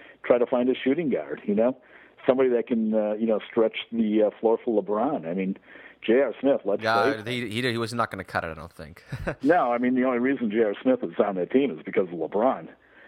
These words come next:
Speaker 1: I mean, that, that's, <laughs> that's the sole reason. And, and after what he did in the playoffs, you gotta wonder if LeBron <laughs> wants him on his team. So,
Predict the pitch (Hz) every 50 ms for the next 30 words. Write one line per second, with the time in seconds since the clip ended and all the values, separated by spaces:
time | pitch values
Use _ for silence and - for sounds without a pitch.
0 | - - _ - 101 95 98 95 101 113 117 101 98 - 92 98 110 120 - -
1 | - - - - - - 285 - - - - 120 95 - 127 107 98 101 104 127
2 | 147 139 127 113 104 104 98 - - - - - - - - - 107 117 120 131
3 | 127 - - 123 113 113 107 98 98 120 120 110 101 98 - - 139 185 170 139
4 | 117 - - 123 104 120 120 113 117 120 120 120 113 - 113 113 104 113 131 127
5 | - - 214 - - - - - - 131 - - - 127 - 113 107 104 117 -
6 | - - 110 107 104 104 104 107 - - 120 104 95 -